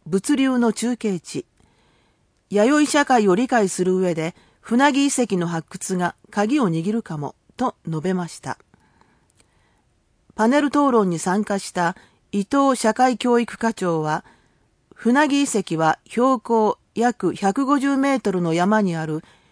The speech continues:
四十ヘクタールの巨大遺跡。調査は弥生時代後期の淡路島の解明につながる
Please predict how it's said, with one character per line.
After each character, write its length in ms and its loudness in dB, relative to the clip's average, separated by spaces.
四 240 4
十 180 0
ヘ 160 0
ク 100 -20
タ 180 2
ー 60 2
ル 100 -2
の 280 -6
巨 160 -2
大 240 -2
遺 40 -4
跡。 420 -8
調 220 0
査 160 -2
は 220 2
弥 360 4
生 40 0
時 100 0
代 200 4
後 260 2
期 140 -4
の 280 0
淡 280 4
路 100 -2
島 240 0
の 80 -4
解 260 0
明 220 2
に 140 0
つ 120 -6
な 140 0
が 140 -4
る 180 -6